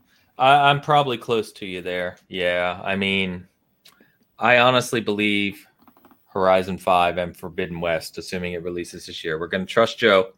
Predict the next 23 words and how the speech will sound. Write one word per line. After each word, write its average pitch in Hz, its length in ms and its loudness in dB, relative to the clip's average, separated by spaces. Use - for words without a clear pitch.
Um, 90 540 4
I, 107 240 6
I 104 160 4
believe, 98 640 0
and 95 140 -2
I 95 80 4
hate - 360 -2
Metacritic, 78 640 -10
you, 90 320 -14
you 98 160 -10
know, 78 240 -8
but 110 140 8
I, 104 200 6
I - 20 2
believe 107 320 4
both 107 260 4
of 101 60 -2
those 95 220 2
will 87 60 -6
probably 90 280 2
be 87 140 -4
over 85 160 -4
ninety. 78 420 -6